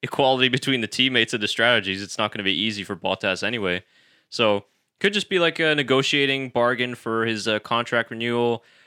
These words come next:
There's also all these things of, like, the new budget cap and everything that I think, uh,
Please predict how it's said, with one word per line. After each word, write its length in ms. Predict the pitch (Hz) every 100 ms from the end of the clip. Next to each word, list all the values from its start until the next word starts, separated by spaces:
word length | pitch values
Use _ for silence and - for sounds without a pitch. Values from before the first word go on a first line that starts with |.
| _
There's 100 | 117
also 260 | 143 143 143
all 120 | 135
these 200 | 123 110
things 220 | 123 120
of, 80 | 110
like, 160 | 107 104
the 80 |
new 160 | 104 104
budget 380 | 87 110 110 -
cap 280 | 120 110 -
and 80 |
everything 380 | 113 113 - 113
that 160 | 104 98
I 60 |
think, 320 | 95 104 92 104
uh, 300 | 95 95